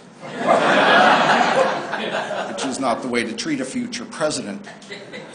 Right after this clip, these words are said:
But I came to respect, uh, Bush as a politician and as a person. He is above all a man without a mask.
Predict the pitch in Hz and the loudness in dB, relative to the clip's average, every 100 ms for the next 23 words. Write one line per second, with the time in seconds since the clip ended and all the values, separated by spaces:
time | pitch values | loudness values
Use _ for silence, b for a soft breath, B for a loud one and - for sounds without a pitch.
0 | - - 139 127 143 131 - 180 185 180 | -12 -2 0 4 2 2 0 0 0 -2
1 | 170 135 - 147 131 - - - 117 101 | -4 -2 0 2 2 0 -10 -4 -4 -4
2 | 120 117 - - B B B B B 107 | -4 -4 -4 -8 B B B B B -8
3 | 107 127 117 117 135 - 120 120 117 113 | -4 -2 0 -2 -8 -8 -8 -8 -8 -8
4 | - - - 143 - 202 - - - B | -8 -10 -6 -4 -2 -4 -10 -14 -20 B
5 | B B B B - 120 123 120 120 120 | B B B B -8 -4 -2 0 4 6
6 | 120 120 120 113 113 113 113 110 107 107 | 6 6 4 0 -2 -2 -2 0 0 -2
7 | 110 107 113 85 - - - | -4 -2 0 -2 -2 -6 -6